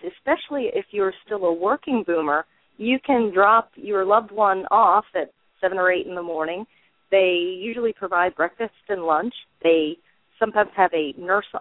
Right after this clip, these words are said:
um, on staff. They have a lot of activities all day long, uh, you know, and, and then you pick them up at the end of the day at five or six or seven when you're done with your work day. They've been in a safe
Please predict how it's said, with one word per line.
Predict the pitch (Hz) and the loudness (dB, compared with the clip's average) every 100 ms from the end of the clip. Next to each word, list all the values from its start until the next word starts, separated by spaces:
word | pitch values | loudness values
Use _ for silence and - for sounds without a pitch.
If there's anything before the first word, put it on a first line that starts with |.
| - _ | -16 _
um, | 208 190 170 175 - | 0 2 2 -2 -2
on | 190 190 - | -2 -2 -8
staff. | - 185 175 - | 0 2 2 0
They | 180 | -4
have | 170 160 - | -2 -2 0
a | 170 | -2
lot | 160 165 196 | 2 2 2
of | 196 | 2
activities | 196 - 202 185 185 180 | -2 -4 -12 -8 -8 -8
all | 175 175 | -6 -6
day | 180 180 | -8 -8
long, | 180 170 175 175 _ _ _ | -6 -6 -6 -10 _ _ _
uh, | 185 175 160 - - - _ 220 | -2 0 0 -6 -16 -20 _ -6
you | 202 | 2
know, | 165 160 _ _ _ _ _ _ _ _ _ | 2 0 _ _ _ _ _ _ _ _ _
and, | 202 185 | -2 0
and | 208 214 | 0 0
then | 214 | 0
you | 214 | -2
pick | - 254 - | -2 -6 -4
them | 226 | 0
up | 262 262 | 0 0
at | 190 | -2
the | 170 | 0
end | 214 | 0
of | 196 | -2
the | 202 | 0
day | 269 247 | 0 0
at | - | 0
five | 190 190 | 0 0
or | - | -4
six | 214 - | -6 -6
or | 190 185 - | -12 -10 -8
seven | 190 208 | -6 -6
when | 196 190 | -6 -6
you're | 190 | -6
done | 180 190 196 | 0 0 0
with | 196 190 | -6 -4
your | 180 | -2
work | 185 254 - | 0 -2 2
day. | 185 180 - _ _ - | 2 2 -2 _ _ 0
They've | 226 233 | 2 2
been | 269 254 | 0 -2
in | 214 | -4
a | - 208 | -6 -4
safe | 208 | -4